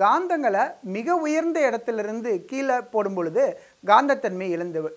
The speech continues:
இழந்துவிடும். அதாவது மிக உயர்ந்த கட்டிடங்கள் போன்றவற்றிலிருந்து காந்தங்களை மேலிருந்து இப்படி கீழ் நோக்கி போடும் பொழுது காந்தங்கள் அதனுடைய காந்தத்தன்மையை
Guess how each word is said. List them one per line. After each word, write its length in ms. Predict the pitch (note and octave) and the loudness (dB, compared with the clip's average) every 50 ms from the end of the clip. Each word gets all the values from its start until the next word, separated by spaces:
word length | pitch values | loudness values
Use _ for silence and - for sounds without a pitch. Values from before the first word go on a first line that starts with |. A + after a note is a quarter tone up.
| - - | -6 -2
இழந்துவிடும். 420 | A3 A3+ A#3+ G#3+ F3+ D#3+ D3+ C#3+ - - F#3 | -2 -2 0 0 -2 -4 -4 -6 -8 -8 -4
அதாவது 300 | F#3 G#3 G#3+ A#3 A3+ C4+ C#4 - - - _ - G#3 | 0 0 2 2 0 -4 -8 -12 -18 -20 _ -6 -4
மிக 160 | A#3+ A3 C#4 C4 | 0 2 2 2
உயர்ந்த 280 | C4+ C4+ C4+ C4 C4+ C4+ C4 B3+ | 2 0 0 0 0 0 2 0
கட்டிடங்கள் 500 | A3 F#3+ B3 A#3 A3+ A3+ A3 G#3+ G#3+ A#3 A3 - | 0 0 0 -2 -2 0 0 0 0 0 0 -2
போன்றவற்றிலிருந்து 680 | A3 A3 A3 G#3+ G#3 F#3+ - F#3 F#3+ F#3+ G#3 A3+ A#3+ A3+ E3+ - - - - _ - F#3+ | -2 0 2 0 0 0 -2 -6 -8 -8 -4 -2 -2 -2 -2 -4 -6 -14 -20 _ 0 2
காந்தங்களை 520 | G#3 A#3 C#4 D#4 D#4 D4 C4 A3+ F#3+ F#3+ G3 A3 A#3 A3 G#3 | 4 4 4 4 2 0 0 2 2 2 2 0 -2 -4 -2
மேலிருந்து 500 | A3+ B3+ C4+ C#4 C4 C4 C#4 C#4 C4+ C#4 A3+ | -2 0 2 2 2 2 2 0 -2 -2 -2
இப்படி 180 | G3 G3 F3+ F3 F#3 - | 0 0 -2 -2 -2 -4
கீழ் 180 | C4+ C#4+ C#4+ C#4 | -4 -2 -2 -2
நோக்கி 280 | C4+ B3+ B3 - G#3+ G3 E3+ - - - | -2 0 0 0 0 0 -2 -4 -4 -4
போடும் 260 | A3+ A3+ G#3+ G#3+ G3+ | -2 -2 -2 -2 -4
பொழுது 280 | F3 E3 E3+ F3+ A#3+ G#3+ D#3+ - - - - - - F#3+ F3+ | -4 -4 -2 -2 -2 -2 -2 -4 -8 -14 -20 -20 -6 0 2
காந்தங்கள் 500 | G3+ A3+ C4+ C4+ C4+ B3+ A#3 F#3+ F#3+ - - - - F#3+ | 4 4 4 2 -2 -2 -2 -2 -4 -4 -4 -4 -4 -4
அதனுடைய 460 | F#3+ F#3+ F#3+ F3+ F3 E3 F3+ A3 - - G3 F3+ | -4 -4 -4 -4 -4 -4 -4 -6 -6 -4 0 2
காந்தத்தன்மையை 640 | G3 A3+ B3+ C4 B3 B3+ A3+ F#3+ F3 E3+ E3+ G3 B3 | 2 2 2 0 0 -2 -4 -4 -4 -4 -4 -6 -6